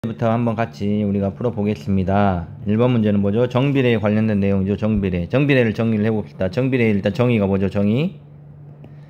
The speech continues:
X가 두 배, 세 배, 네 배 이렇게 되면서 Y가 똑같이 두 배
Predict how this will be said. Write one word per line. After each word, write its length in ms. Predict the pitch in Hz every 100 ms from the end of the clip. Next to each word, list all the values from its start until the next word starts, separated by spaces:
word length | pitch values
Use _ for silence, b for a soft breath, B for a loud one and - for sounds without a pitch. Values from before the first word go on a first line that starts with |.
| B B B -
X가 840 | 101 - 131 117 117 117 90 92 - - - -
두 400 | - 117 120 120
배, 420 | 117 107 90 85 - - - - - - -
세 440 | - 117 117 120 110
배, 360 | 110 95 85 - - - - - - - -
네 300 | 101 110 117 110
배 360 | 107 98 87 82 - - - - -
이렇게 280 | 104 110 107
되면서 640 | 98 104 107 104 139 139
Y가 840 | 101 101 107 104 123 147 160 - B B -
똑같이 500 | - 127 135 - 147
두 340 | 135 110 110 107
배 460 | 113 131 151 180